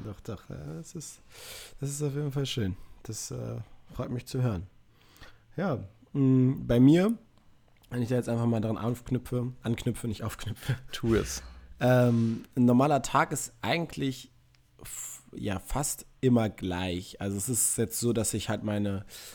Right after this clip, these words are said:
Speaker 1: meine Trainings habe, die ich dann meistens dann schon vorher vorbereite.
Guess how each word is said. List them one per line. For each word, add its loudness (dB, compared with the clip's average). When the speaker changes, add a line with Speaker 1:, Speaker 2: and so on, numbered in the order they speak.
Speaker 1:
meine 0
Trainings 0
habe, -2
die 0
ich -6
dann -2
meistens -6
dann -4
schon -6
vorher -2
vorbereite. 0